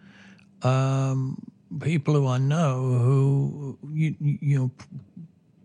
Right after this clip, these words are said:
Protestant boys who married Catholic girls during those days. And that wasn't as weird as you'd think. It was actually quite commonplace.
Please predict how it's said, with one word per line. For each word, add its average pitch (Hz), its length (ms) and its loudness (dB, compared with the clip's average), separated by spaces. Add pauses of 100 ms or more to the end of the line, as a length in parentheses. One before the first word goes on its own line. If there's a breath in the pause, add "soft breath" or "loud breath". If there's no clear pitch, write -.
Protestant 135 640 0
boys 131 340 2
who 139 220 0
married 135 460 0
Catholic 135 480 -2
girls 131 580 -2 (1040 soft breath)
during 151 460 4
those 151 260 4
days. 120 500 2 (480)
And 185 160 0
that 185 140 -2
wasn't 170 560 2
as 135 160 4
weird 151 420 4
as 135 140 4
you'd 143 160 0
think. - 500 2 (120)
It - 160 -6
was 147 120 4
actually 139 440 -2
quite 135 340 -2
commonplace. 156 880 -2